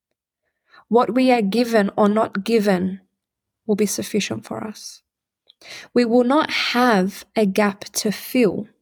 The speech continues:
with thoughts, potentials, possibilities,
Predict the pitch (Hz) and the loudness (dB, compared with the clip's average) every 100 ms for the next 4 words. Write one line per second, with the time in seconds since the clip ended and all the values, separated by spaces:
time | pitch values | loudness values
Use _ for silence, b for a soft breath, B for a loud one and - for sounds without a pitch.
0 | _ _ _ _ _ _ _ _ _ _ | _ _ _ _ _ _ _ _ _ _
1 | _ _ _ _ 208 196 - - 233 214 | _ _ _ _ 0 0 0 2 2 2
2 | - - - - - 240 - 214 202 220 | -4 -8 -8 -12 -10 -6 0 2 2 2
3 | 208 202 - - 208 - 208 208 208 202 | 0 -2 -6 -6 -4 -2 0 2 2 2
4 | 202 196 | 0 -2